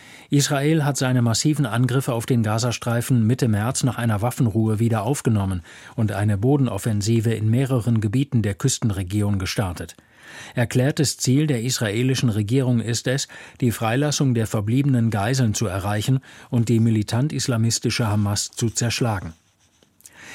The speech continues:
Palästinenser Präsident Abbas rief die Hamas zur Freilassung der verbliebenen israelischen Geiseln im Gazastreifen auf. Er sagte in Ramallah, mit den Geiseln liefere die Hamas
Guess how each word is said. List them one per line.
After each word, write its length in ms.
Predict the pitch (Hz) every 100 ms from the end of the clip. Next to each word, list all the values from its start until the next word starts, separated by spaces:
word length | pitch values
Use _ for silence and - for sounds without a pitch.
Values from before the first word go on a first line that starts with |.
| -
Palästinenser 680 | - 135 127 - 135 135 180
Präsident 560 | 185 - 143 135 127 123
Abbas 560 | 107 110 139 113 - 101
rief 180 | 113
die 180 | - 113
Hamas 440 | 104 107 113 127 -
zur 180 | 123
Freilassung 800 | 101 - 120 151 123 - 120 101
der 160 | 98 98
verbliebenen 640 | 117 98 113 120 113 104
israelischen 760 | 101 104 107 98 110 104 - 104
Geiseln 420 | 104 104 107 98
im 140 | 104
Gazastreifen 680 | 104 104 98 95 104 95 107
auf. 280 | 87 101 - - - - - - -
Er 120 | 123 113
sagte 320 | 117 117 131
in 140 | 117
Ramallah, 580 | 110 104 107 110 131 139 - - -
mit 180 | 135 120
den 200 | 117 113
Geiseln 580 | 110 113 131 139 147 165
liefere 480 | - 123 143 151 120
die 200 | 110 107
Hamas 500 | 98 101 104 139 -